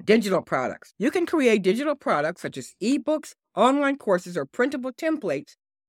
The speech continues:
related to what you do. For instance, if you're a graphic designer, you could create an ebook on design principles, an online course teaching Adobe Illustrator,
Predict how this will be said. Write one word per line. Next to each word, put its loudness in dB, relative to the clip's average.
related 4
to -2
what -2
you -2
do. -6
For 4
instance, -2
if -8
you're 2
a -2
graphic -2
designer, -4
you -4
could -8
create 2
an -6
ebook 0
on -4
design -2
principles, -10
an -8
online 0
course -4
teaching -8
Adobe 0
Illustrator, -4